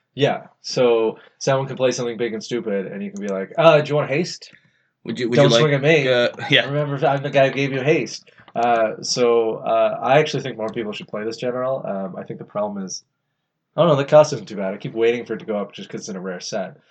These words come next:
Speaker 2: The
Speaker 1: Um,
Speaker 2: foil is, like, a hundred and ten
Speaker 1: oh, yeah,
Speaker 2: bucks,
Speaker 1: the
Speaker 2: yeah.
Speaker 1: foil's super rare, but I thought the original one was. Um,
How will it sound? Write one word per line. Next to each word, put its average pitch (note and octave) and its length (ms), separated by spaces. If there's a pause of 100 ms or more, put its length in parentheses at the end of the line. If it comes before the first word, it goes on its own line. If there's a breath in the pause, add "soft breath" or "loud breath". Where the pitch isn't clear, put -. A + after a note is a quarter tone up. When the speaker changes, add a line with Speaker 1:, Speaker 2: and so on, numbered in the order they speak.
(240 soft breath)
Speaker 2:
The B2+ 160
Speaker 1:
Um, B2+ 40
Speaker 2:
foil A2+ 300
is, G2+ 100
like, G2 120
a - 60
hundred F#2+ 260
and E2+ 80
ten D3+ 80
Speaker 1:
oh, C3+ 100
yeah, A#2+ 160
Speaker 2:
bucks, F#2+ 140
Speaker 1:
the - 40
Speaker 2:
yeah. F#2+ 60
Speaker 1:
foil's A#2+ 240
super G2+ 180
rare, F#2+ 200
but G2+ 100
I G#2 80
thought A#2 220
the G#2 100
original F#2 400
one F#2 80
was. F2+ 260 (260)
Um, A2+ 440